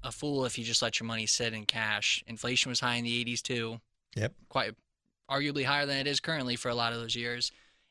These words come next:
Speaker 1: And people were running up too much debt that they probably didn't need. So do you think it's worse now than, like, the eighties, or?
Speaker 2: Yes, I think it's worse now because the attitude is different. The fact that we're talking about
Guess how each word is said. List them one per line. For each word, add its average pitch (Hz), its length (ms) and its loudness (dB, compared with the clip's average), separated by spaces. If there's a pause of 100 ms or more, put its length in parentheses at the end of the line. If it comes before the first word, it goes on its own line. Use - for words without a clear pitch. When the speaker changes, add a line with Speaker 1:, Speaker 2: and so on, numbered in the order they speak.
Speaker 1:
And 143 240 2
people 135 280 0
were 117 260 0 (200)
running 127 280 0
up 120 160 0
too - 140 -4
much 123 240 0
debt 123 220 0
that 120 60 -4
they 110 80 -4
probably 117 220 0
didn't 113 180 -4
need. 113 260 -4
So 110 280 0 (240)
do 127 80 0
you 123 60 2
think 127 120 0
it's 117 140 -6
worse 123 320 0
now 117 280 2
than, 120 120 -8
like, 113 220 -8
the 104 280 -14
eighties, 208 400 -2
or? 104 200 -4
Speaker 2:
Yes, 85 340 0
I 87 140 0
think 98 180 2
it's - 140 -2
worse 101 260 0
now 101 160 4
because 90 320 0
the 95 100 2
attitude 110 380 2
is 82 120 2
different. 80 300 0
The 80 60 -4
fact 127 300 0
that 131 100 2
we're 120 100 2
talking 107 380 2
about 87 380 2